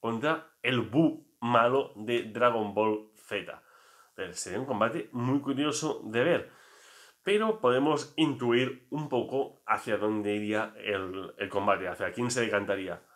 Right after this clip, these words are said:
Por un lado, el Buu estaba al nivel de más o menos el Super Saiyan tres o el Vegeto o Gogeta,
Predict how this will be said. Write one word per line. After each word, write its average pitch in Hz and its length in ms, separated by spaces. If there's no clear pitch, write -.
Por 190 160
un 226 120
lado, 143 560
el 117 180
Buu 143 500
estaba 156 680
al 208 320
nivel 160 800
de 127 200
más 131 220
o - 60
menos 131 420
el 139 220
Super 117 400
Saiyan 123 640
tres 196 500
o 190 320
el 175 540
Vegeto 117 1200
o 127 340
Gogeta, 123 760